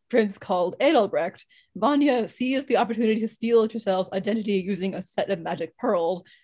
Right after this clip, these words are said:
with an illusion attached to them, and for all intents and purposes,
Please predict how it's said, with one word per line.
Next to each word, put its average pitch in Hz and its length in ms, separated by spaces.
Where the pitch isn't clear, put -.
with 202 220
an 180 80
illusion 233 360
attached 180 360
to 196 80
them, 185 240
and 185 300
for 247 80
all 226 200
intents 226 340
and 190 100
purposes, 180 460